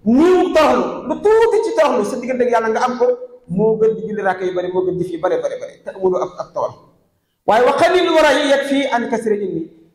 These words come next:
Niiw sàmm, di wattandi ko tuuti sax, di xool fi nga jëm, di xool li ngay wax, ndax malaayka yi ñu ngi bind samay jëf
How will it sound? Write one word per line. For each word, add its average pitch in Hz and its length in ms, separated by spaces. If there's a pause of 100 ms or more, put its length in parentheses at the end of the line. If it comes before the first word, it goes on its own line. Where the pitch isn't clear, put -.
Niiw 339 360
sàmm, 247 300 (760)
di 170 100
wattandi 262 300
ko 285 80
tuuti 339 300
sax, 294 160 (1400)
di 190 120
xool 262 220
fi 269 80
nga 269 100
jëm, 269 200 (640)
di 175 120
xool 269 200
li 269 60
ngay 269 160
wax, 269 160 (540)
ndax 226 180
malaayka 262 380
yi 254 100
ñu 262 60
ngi 262 80
bind 254 180
samay 262 320
jëf 269 140